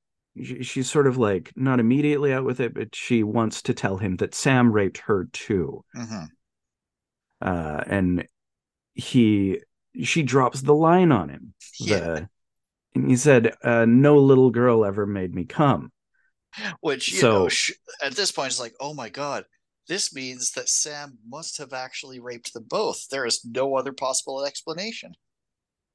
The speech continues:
Speaker 1: Right. It, it is just, like, a smash cut to Sam in jail.
Speaker 2: Yes.
Speaker 1: Like, it, it just, he's arrested. The trial is happening. It's a huge media circus.
Speaker 2: Mm-hmm.
Speaker 1: We, we kinda skip past everything. It just immediately crashes to that.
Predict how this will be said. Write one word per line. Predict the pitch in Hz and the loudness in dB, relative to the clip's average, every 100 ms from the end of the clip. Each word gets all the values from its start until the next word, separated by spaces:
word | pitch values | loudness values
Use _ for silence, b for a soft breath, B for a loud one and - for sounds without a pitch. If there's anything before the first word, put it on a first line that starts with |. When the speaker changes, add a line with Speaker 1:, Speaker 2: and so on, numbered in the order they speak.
| 311 349 | 0 4
Speaker 1:
Right. | 214 | 4
It, | 240 240 240 | 4 4 6
it | 226 | 8
is | 214 185 | 8 4
just, | - 196 202 | -4 -2 4
like, | 160 147 | 4 4
a | |
smash | 139 - 151 131 - | 0 0 2 0 0
cut | 110 87 - | -4 -4 -2
to | 127 104 | 2 2
Sam | - 135 117 | 2 4 4
in | 101 | 2
jail. | 95 78 - - | -4 -8 -10 -8
Speaker 2:
Yes. | 127 - - - - - | -8 -4 -2 0 -2 -2
Speaker 1:
Like, | 92 | 2
it, | 104 110 | 2 4
it | 127 113 | 2 2
just, | 123 120 | 0 0
he's | - 135 180 165 156 | -2 -2 2 4 6
arrested. | 139 127 127 127 117 104 | 8 6 6 2 2 0
The | 107 | -2
trial | - - 123 117 117 107 | -4 -4 0 0 2 0
is | 98 | -2
happening. | 107 95 - 92 87 82 | -6 -6 -6 -6 -4 -4
It's | 101 - | -6 -4
a | |
huge | 104 - 175 139 117 | -6 0 4 4 6
media | 113 101 95 80 | 4 4 0 -2
circus. | - 73 - - - 170 | -4 -10 -10 -12 -12 -14
Speaker 2:
Mm-hmm. | 110 78 | -14 -4
Speaker 1:
We, | - 110 | 2 4
we | 113 139 | 6 4
kinda | 135 196 131 | 6 4 4
skip | - - - | 2 0 2
past | 127 98 107 | -2 -2 -4
everything. | 95 80 73 76 | -4 -6 -8 -10
It | |
just | 71 90 110 | -8 0 4
immediately | 127 135 120 110 101 | 6 6 6 4 0
crashes | 92 - 78 - - | -2 -4 -6 -8 -10
to | - | -6
that. | 82 78 | -8 -8